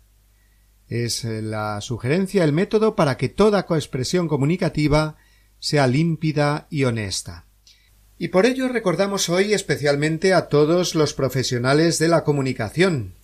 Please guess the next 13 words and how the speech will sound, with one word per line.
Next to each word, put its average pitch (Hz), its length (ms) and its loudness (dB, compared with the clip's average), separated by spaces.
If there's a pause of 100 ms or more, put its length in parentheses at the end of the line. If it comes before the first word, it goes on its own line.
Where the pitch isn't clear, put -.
cuya 113 300 -4
misión 135 440 2
es 156 240 2
la 156 140 4
de 120 200 2
ir, 226 480 2
ver 165 600 2
y 151 100 -2
contarnos 143 720 2
la 139 140 6
realidad, 117 580 2
las 110 220 -4
historias, 123 800 0